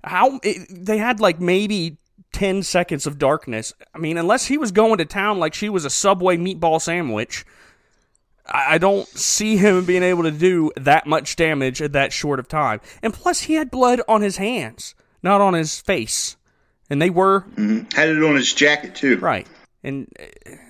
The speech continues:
Speaker 1: they go, "Well, a serrated blade could do that." Eh,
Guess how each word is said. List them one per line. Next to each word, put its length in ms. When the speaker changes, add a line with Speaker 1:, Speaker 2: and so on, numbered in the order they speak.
Speaker 1:
they 220
go, 160
"Well, 220
a 40
serrated 520
blade 280
could 160
do 180
that." 340
Eh, 540